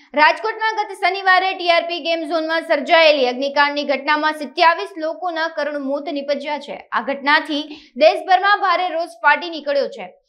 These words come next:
આવતા સપ્તાહે ભાજપ મોટા નિર્ણયો લે તેવી પ્રબળ સંભાવના જણાઈ રહી છે. રાજકોટમાં ગત શનિવારે ટીઆરપી ગેમ ઝોનમાં બનેલી અગ્નિકાંડની દુઃખદ ઘટનામાં સત્યાવીસ નિર્દોષ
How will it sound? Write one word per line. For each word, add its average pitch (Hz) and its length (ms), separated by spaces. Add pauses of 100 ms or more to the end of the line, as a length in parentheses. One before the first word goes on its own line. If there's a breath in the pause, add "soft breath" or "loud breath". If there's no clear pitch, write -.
(220)
આવતા 381 320
સપ્તાહે 403 460
ભાજપ 339 320
મોટા 320 400
નિર્ણયો 359 400
લે 339 160
તેવી 320 240
પ્રબળ 302 340
સંભાવના 302 680
જણાઈ 277 360
રહી 277 220
છે. 190 260 (280)
રાજકોટમાં 392 680
ગત 392 200
શનિવારે 349 500
ટીઆરપી 320 480
ગેમ 302 280
ઝોનમાં 302 400
બનેલી 285 380
અગ્નિકાંડની 285 760
દુઃખદ 262 260
ઘટનામાં 294 540
સત્યાવીસ 330 640
નિર્દોષ 320 400